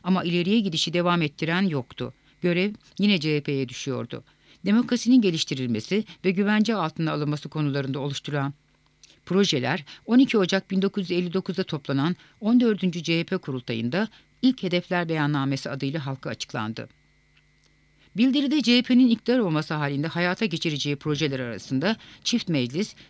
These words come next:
nispi temsil sistemi, anayasa mahkemesi, yargı bağımsızlığı, yargıç güvencesi gibi rejimin yeniden yapılanması ve basın özgürlüğü gibi özgürlüklerin güvenceye alınmasına ilişkin öneriler yer almaktaydı.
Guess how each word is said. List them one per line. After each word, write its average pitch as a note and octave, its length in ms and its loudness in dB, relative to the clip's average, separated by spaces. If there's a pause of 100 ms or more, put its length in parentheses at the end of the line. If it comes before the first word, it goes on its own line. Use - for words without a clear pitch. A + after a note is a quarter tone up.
nispi A3 280 0
temsil G3 340 -2
sistemi, D#3+ 560 -4 (220)
anayasa G3 400 2
mahkemesi, B2+ 640 -2 (200)
yargı F3+ 400 0
bağımsızlığı, D3 720 -2 (220)
yargıç F#3+ 380 0
güvencesi D#3 480 -2
gibi E3 300 -2 (320)
rejimin A3 360 6
yeniden G#3+ 320 4
yapılanması C3+ 800 -4 (320)
ve F3+ 120 -2
basın G3+ 260 -2
özgürlüğü D3 440 -2
gibi C#3 260 -4
özgürlüklerin G3 680 -2
güvenceye F#3+ 540 0 (340)
alınmasına C#3 520 -2
ilişkin C#3 380 -4
öneriler C3+ 480 -2
yer B2 140 -4
almaktaydı. A#2 640 -8